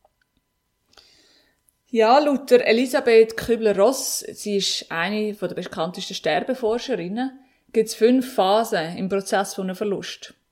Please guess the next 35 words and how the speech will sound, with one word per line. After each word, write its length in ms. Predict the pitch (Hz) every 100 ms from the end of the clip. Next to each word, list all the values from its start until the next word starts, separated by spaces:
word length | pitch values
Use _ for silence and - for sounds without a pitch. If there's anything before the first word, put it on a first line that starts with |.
| _ _ - _ - _
Ich 60 |
tu 120 | -
dir 120 | 269 294
die 160 | 269
gerne 320 | 226 233 262
erläutern, 500 | 220 220 269 277 262
obwohl 260 | 202 214 262
ich 100 | 269
auch 260 | - 220 262
der 80 |
Meinung 340 | 233 220 220 226
bin, 160 | 208
dass 140 | 208 190
es 180 | 190 -
keine 220 | - 214
Verallgemeinerung 880 | 214 185 196 190 160 160 180 180 180
gibt. 320 | 165 - - -
Und 180 | 208
dennoch 380 | 233 262 320 -
ist 180 | - 247
es 140 | 294
vielleicht 320 | - 214 262 -
spannend 380 | - 185 202
zu 120 | - -
wissen. 420 | - - - - _ _ _ _ _ _ _ _ _ _ _ _ _ _ _ _ _ -
Ja, 200 | 208 254
laut 180 | 269 262
der 80 |
Elisabeth 520 | 240 262 285 254 254 254
ist 180 | 233
die 120 | - -
erste 400 | 214 233 - 233
Phase 380 | 208 185 190
das 80 | 196
Leugnen. 680 | 190 196 202 202 175 151 190